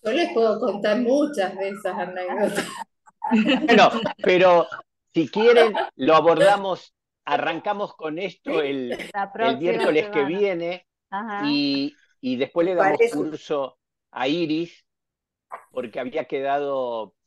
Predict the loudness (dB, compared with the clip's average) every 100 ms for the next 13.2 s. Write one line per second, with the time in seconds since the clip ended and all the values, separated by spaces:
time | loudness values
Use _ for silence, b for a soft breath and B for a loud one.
0 | _ _ -12 -10 -8 -2 0 2 2 2
1 | 0 -2 -4 _ _ _ _ _ _ -12
2 | -2 2 4 4 2 -2 -2 0 0 -2
3 | -4 -4 -8 -8 -10 -14 -20 _ -12 -10
4 | -6 -6 -4 -4 -4 -4 -4 -4 -4 -4
5 | -4 -4 -8 -20 _ _ _ _ _ -10
6 | -6 -4 -6 -6 -8 -8 -10 -10 -8 -4
7 | -4 -4 -8 -14 -20 -14 -6 -2 2 0
8 | 0 -2 2 2 0 -4 -8 -8 -10 _
9 | _ -2 0 2 2 2 -2 -4 -12 -20
10 | -6 -6 -4 0 0 2 0 2 2 0
11 | 0 -4 -8 -10 -8 -4 -4 -6 -10 -10
12 | -10 -6 -6 -6 -12 -8 -8 -8 -8 -6
13 | -6